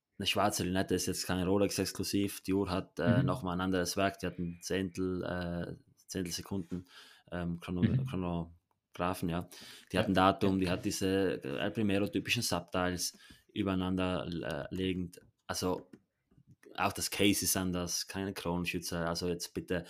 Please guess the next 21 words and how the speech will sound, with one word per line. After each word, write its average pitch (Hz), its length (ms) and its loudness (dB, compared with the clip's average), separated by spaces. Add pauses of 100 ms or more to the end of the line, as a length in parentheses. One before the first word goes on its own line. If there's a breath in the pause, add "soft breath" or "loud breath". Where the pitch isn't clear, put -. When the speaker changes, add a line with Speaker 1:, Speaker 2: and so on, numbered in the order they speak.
(280 loud breath)
Speaker 1:
die 95 60 -2
ist 90 120 -2
vielleicht 90 260 2
auf 87 120 -4
zehn 92 200 0
Meter, 87 640 0
ähm, 82 260 -4
ein 82 60 -8
bisschen 85 260 -4
ähnlich, 90 380 -2
aber 85 240 -4 (600 soft breath)
kann 95 140 0
man 87 120 2
schon 87 300 0
noch, 85 340 -2
äh, 80 300 -4
in 92 80 0
Ordnung 87 300 2
finden. - 500 -6 (460 soft breath)
Speaker 2:
Mhm. 127 400 4
Speaker 1:
Und 92 600 2